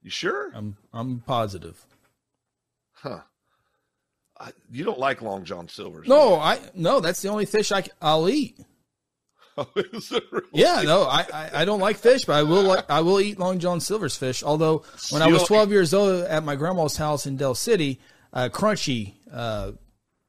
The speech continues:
Speaker 2: my tooth came out with a crunchy.
Speaker 1: Oh boy, that meft-, that made a mark, didn't it?
Speaker 2: Yeah, I remember. I was in,
Speaker 1: Yeah.
Speaker 2: I was in her bedroom watching T V, and a crunchy took out a, uh, tooth.
Speaker 1: How old were you?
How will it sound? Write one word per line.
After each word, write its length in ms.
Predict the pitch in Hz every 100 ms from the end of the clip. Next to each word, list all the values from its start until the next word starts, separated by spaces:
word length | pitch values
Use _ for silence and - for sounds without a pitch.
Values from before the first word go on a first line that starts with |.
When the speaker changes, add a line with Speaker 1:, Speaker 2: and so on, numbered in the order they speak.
| _ _ _ _
Speaker 2:
my 80 | 113
tooth 320 | - 202 151
came 200 | - 113
out 140 | 107 110
with 220 | 107 101
a 40 |
crunchy. 460 | - 139 104 90 82 _ _ _ _ _ _ _ _ _ _ _
Speaker 1:
Oh 540 | 107 117 196 196 135
boy, 400 | 117 95 90 90 92
that 160 | 123 120
meft-, 320 | 120 110 110
that 100 | 107
made 160 | 110 107
a 60 |
mark, 320 | 98 98 82 -
didn't 180 | 92 80
it? 80 | 76
Speaker 2:
Yeah, 220 | 113 110
I 60 | 120
remember. 440 | 135 139 170 107
I 60 | 120
was 220 | 127 123
in, 160 | 123 131
Speaker 1:
Yeah. 100 | - 120
Speaker 2:
I 60 |
was 160 | 113 120
in 80 | 127
her 140 | 151
bedroom 500 | 147 151 139 151 175
watching 320 | 131 123 139
T 240 | - 160 135
V, 340 | 139 147 147
and 80 | 117
a 40 | 104
crunchy 520 | - 139 - 107 95
took 240 | 104 92
out 180 | 120 110
a, 180 | 104 101
uh, 100 | 87 82 _ -
tooth. 380 | - 147 - - _ _ _ _ _ _ _ _ _ _ _ _ -
Speaker 1:
How 180 | 131
old 120 | 156 156
were 160 | 175
you? 160 | 190